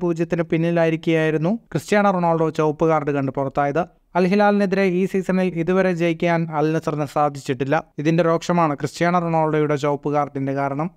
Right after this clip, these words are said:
എൺപത്താറാം മിനിറ്റിലായിരുന്നു ക്രിസ്ത്യാനോ റൊണാൾഡോ ചുവപ്പ് കാർഡ് കണ്ടത്. അൽ ഹിലാലിന്റെ അൽ ബുലേഹി ഓടിയെത്തി പന്തുമായി മുന്നേറുന്ന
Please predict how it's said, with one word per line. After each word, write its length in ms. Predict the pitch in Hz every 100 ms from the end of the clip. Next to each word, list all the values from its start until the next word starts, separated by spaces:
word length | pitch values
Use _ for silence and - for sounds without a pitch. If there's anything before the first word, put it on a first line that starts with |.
| -
എൺപത്താറാം 460 | 175 196 214 220 214
മിനിറ്റിലായിരുന്നു 560 | 208 190 196 185 180 175
ക്രിസ്ത്യാനോ 360 | 165 160 180 175 170
റൊണാൾഡോ 320 | 165 156 156 151
ചുവപ്പ് 260 | 147 143 147
കാർഡ് 220 | 135 135
കണ്ടത്. 260 | 135 135 147 - - 151
അൽ 80 | 165
ഹിലാലിന്റെ 380 | 180 185 185 185
അൽ 80 | 185 180
ബുലേഹി 440 | 185 180 165 175 165 - 160
ഓടിയെത്തി 480 | 175 185 175 175 165 165
പന്തുമായി 440 | 151 160 175 180 180
മുന്നേറുന്ന 440 | 175 175 170 165